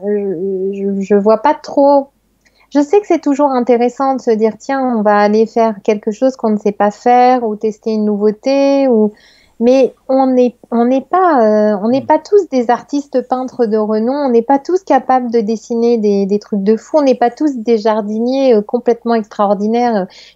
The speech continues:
Speaker 1: qui savent mélanger les plantes entre elles et faire des choses magnifiques ou des fleuristes qui font des bouquets incroyables. On, on n'est pas tous ça.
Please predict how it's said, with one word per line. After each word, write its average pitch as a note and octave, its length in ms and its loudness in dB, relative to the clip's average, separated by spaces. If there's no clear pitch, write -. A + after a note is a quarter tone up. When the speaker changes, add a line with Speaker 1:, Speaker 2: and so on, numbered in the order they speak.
Speaker 1:
qui A#3 100 -4
savent A3+ 240 0
mélanger A3 540 2
les G#3 100 2
plantes G#3 300 -4
entre G#3 260 -4
elles A3+ 160 2
et G#3 60 0
faire G3+ 200 -2
des G3 120 0
choses F#3+ 240 -4
magnifiques G3 580 0
ou G#3+ 80 2
des G3 180 0
fleuristes A#3+ 520 2
qui A3+ 120 -2
font G#3+ 160 -4
des G3+ 160 0
bouquets G#3 320 -6
incroyables. B3 580 0
On, G#3+ 160 -2
on A#3 140 0
n'est D4+ 120 2
pas D4 160 0
tous F#4+ 260 -6
ça. - 200 -4